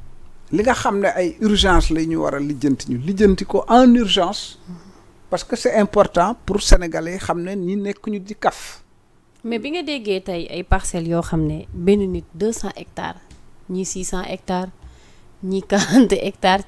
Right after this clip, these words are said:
Speaker 2: ci foo xamante ni lu Sénégalais yépp waroon bokk la. Te ça date pas d'aujourd'hui. Tey mën nañu wax ne vous êtes mieux placé pour mun ci wax ci cas yooyu. Parce que par expérience, am na ci poste yoo mas a jot. Ak actuellement, bu ñu doon indexé wala ñuy pointer de do-,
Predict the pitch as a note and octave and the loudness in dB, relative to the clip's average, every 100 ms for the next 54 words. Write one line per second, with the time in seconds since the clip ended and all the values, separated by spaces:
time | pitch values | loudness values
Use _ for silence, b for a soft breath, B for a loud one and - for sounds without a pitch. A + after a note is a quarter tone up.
0 | - G#3 - G3+ G3 G3+ F#3+ F#3 G3 A3 | -8 -8 0 0 0 -2 -2 -2 -2 -2
1 | B B B B G3 A3+ C#4 B3+ A3 G#3 | B B B B 2 8 8 6 4 4
2 | G3 A3 - A3 G3+ F#3 E3 E3 F3+ F#3 | 6 4 4 0 0 -2 -6 -8 -8 -10
3 | D#3+ D3 _ G3+ G3 C4 B3+ F3+ - A3+ | -10 -14 _ -8 -4 -4 -2 -2 -2 -4
4 | G3 F#3 E3 E3+ D#3+ E3+ D3 - F#3+ G#3 | -4 -8 -8 -12 -12 -14 -16 -10 -8 -6
5 | G#3 G#3+ A3 G#3+ F#3+ F3 F3 E3+ F3+ G3 | -4 -2 -2 -2 -4 -6 -10 -10 -8 -8
6 | F#3+ G3+ A3+ G#3 G3 F#3+ E3+ F3 - B | -6 -6 -6 -4 -4 -2 -4 -6 -10 B
7 | B B B - G#3 G3+ G3+ G3 F#3+ E3+ | B B B -6 -2 0 0 -2 -2 -2
8 | E3+ F3 E3+ F3 F3 E3 D#3+ - F#3+ F#3 | 0 -2 -2 -2 -2 -2 -2 -2 -4 -4
9 | G3+ F#3+ F#3 - - G3+ F#3 F3+ F3 G#3 | -2 -2 -4 -4 -2 0 0 2 0 -2
10 | - B B B - G#3 G3+ G3 G3 G#3 | -6 B B B -2 2 2 0 -4 -4
11 | G3+ G#3 F#3 F3 F3 E3+ D#3+ E3 - - | -4 -2 0 0 0 2 2 2 -10 -14
12 | b b b - - A#3+ - - D4 - | b b b -12 -2 -2 -2 -2 -2 2
13 | C4+ A#3 G#3 F3+ G#3+ A3+ B3+ G3+ A3+ G3+ | 2 4 2 2 0 0 -2 -4 0 0
14 | G3 F3+ E3+ G3 G#3 G3+ G3 G3 F#3+ F#3 | 2 4 4 4 4 0 0 0 0 -2
15 | E3 D#3 D#3 | -6 -6 -8